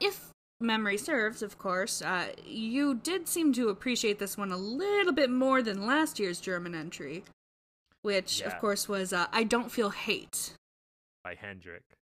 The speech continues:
Speaker 2: Yeah.
Speaker 1: Yeah. You, uh, you couldn't even finish that one, could you?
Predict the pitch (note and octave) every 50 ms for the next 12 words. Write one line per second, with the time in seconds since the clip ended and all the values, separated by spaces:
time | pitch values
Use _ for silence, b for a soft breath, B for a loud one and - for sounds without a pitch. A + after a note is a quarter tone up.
0 | _ _ _ _ _ _ _ _ - F2 F2 E2+ E2+ F2 _ _ _ _ - G#3+
1 | G#3+ G#3+ G3+ G3+ F#3+ F3+ - B B B B B B _ _ _ _ - C4 D#4
2 | E4 E4+ E4+ E4+ D#4+ D4 C#4+ C#4 B3+ A#3 - C#4 F4+ - - G4+ E4 D#4 D4 C#4+
3 | C4+ G#3+ A3 G3+ F#3+ - - F4+ E4 C#4 A#3+ - - F3 E3 E3+ F3+ F3 - -
4 | - B3 A3 F#3 F3 D#3+ D3